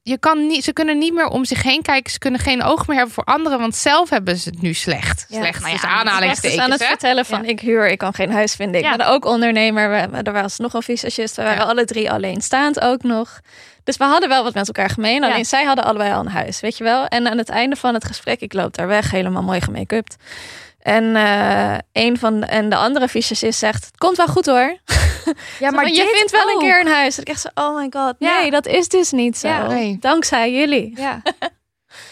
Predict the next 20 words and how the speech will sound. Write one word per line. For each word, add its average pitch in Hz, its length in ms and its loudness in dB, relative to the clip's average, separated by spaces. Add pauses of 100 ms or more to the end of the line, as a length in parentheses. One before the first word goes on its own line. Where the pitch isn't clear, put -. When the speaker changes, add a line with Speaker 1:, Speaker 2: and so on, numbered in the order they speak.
(260)
Speaker 2:
Ja. 254 160 -8
Speaker 1:
Het - 80 -6
is 247 100 -4
Speaker 2:
Ja. - 180 -2
Speaker 1:
echt, - 380 -4
maar 254 280 2
ik - 140 -6
vind 302 220 -2
dat - 360 -4 (400)
zo 311 560 2
deprimerend. 262 840 0
Speaker 3:
Ja. 269 200 -6 (300)
Speaker 1:
Ehm, 240 460 0
ik - 160 -8
vind 311 180 -2
het - 180 -6 (100)
fijn 285 500 0
dat 254 200 0
ik, 247 300 -2 (120)
eh, 220 380 0